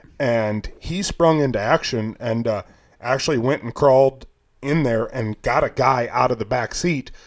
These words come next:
Um, <clears throat> I think what had happened was apparently, uh, the guy had a condition where his feet go numb, and, uh, he didn't realize that he smashed on the gas,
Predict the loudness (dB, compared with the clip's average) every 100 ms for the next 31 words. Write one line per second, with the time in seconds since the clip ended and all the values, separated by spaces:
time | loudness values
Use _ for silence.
0 | _ _ -6 -6 -6 -12 -6 -4 -4 -8
1 | -8 -4 -2 0 2 2 2 0 2 2
2 | 2 2 0 2 2 2 0 -2 0 0
3 | -2 -2 -6 -4 -2 -4 -4 -6 -6 -6
4 | -6 -6 -4 0 0 0 -2 0 0 0
5 | -6 -6 -8 -12 0 2 4 2 0 0
6 | -4 -6 _ _ -10 -2 -2 0 0 -2
7 | -2 -2 -2 0 2 4 2 -2 -4 -4
8 | -8 -8 -8 -6 -4 -6 -8 -6 -4 -4
9 | -2 0 0 -4